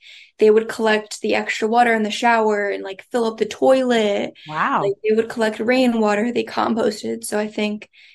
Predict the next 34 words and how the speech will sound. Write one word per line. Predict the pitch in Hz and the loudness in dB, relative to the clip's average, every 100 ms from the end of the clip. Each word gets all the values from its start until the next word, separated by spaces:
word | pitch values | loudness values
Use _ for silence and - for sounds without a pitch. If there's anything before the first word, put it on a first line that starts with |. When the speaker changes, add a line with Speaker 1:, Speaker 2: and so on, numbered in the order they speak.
| - | -4
Speaker 1:
you | |
know, | 208 | 0
I | 208 | 2
was, | 208 208 - | 2 0 -2
I've | 208 | 4
always | 226 233 | 4 4
been | 220 | 0
inspired | 202 196 202 202 202 | -4 -6 -2 -2 -2
by | 226 | -6
them | 214 202 202 190 | -4 -6 -6 -6
to | 208 196 196 202 - _ | 2 4 4 2 -10 _
never | 208 208 208 214 | -2 0 2 0
let | 220 - | -2 -6
anything | 196 196 - 196 196 - - 220 | -8 -10 -6 -4 -4 -6 -6 -4
be | 190 | -2
wasted. | 170 220 - 269 302 302 _ - - - - | 0 -2 -2 0 0 -4 _ -20 -20 -20 -6
And | 202 196 196 208 - _ _ _ _ _ _ _ - - | -2 0 0 -4 -8 _ _ _ _ _ _ _ -20 -8
I | 240 | -4
think | 233 226 | 0 2
if | 220 | 2
we | 226 | 0
just | 208 214 - | 0 -2 -2
do | 208 | -4
simple | 202 220 208 | -2 -6 -6
things | 196 202 202 | -8 -10 -6
like | 208 208 | -8 -4
that, | 196 202 - | -2 -2 -4
um, | - 214 - | -6 -4 -4
it | - | -6
can | 220 | -6
really | 254 - | -6 -4
make | - - | -6 -8
a | |
difference. | - - - 247 240 - - | -10 -10 -8 -8 -8 -12 -14